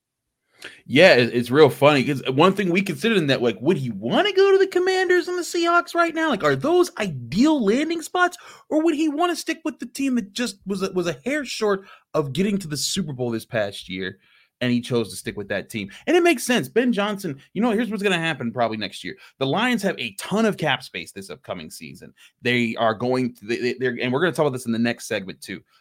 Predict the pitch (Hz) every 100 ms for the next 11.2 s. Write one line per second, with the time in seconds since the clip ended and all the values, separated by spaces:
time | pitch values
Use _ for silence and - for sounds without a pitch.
0 | _ - 104 90 104 110 135 135 - 214
1 | 226 165 151 139 143 131 _ _ 170 240
2 | 247 185 - 135 123 95 - _ 107 107
3 | - 104 92 - 98 95 85 101 92 -
4 | - 123 196 196 160 139 120 127 156 143
5 | 117 135 143 123 135 143 139 - 240 202
6 | 202 214 220 240 233 240 233 240 - _
7 | _ 165 156 147 147 139 143 160 165 151
8 | 165 - 196 185 196 180 139 127 120 117
9 | 120 147 139 - 160 165 143 131 120 151
10 | - 156 139 131 117 131 160 175 175 180
11 | 190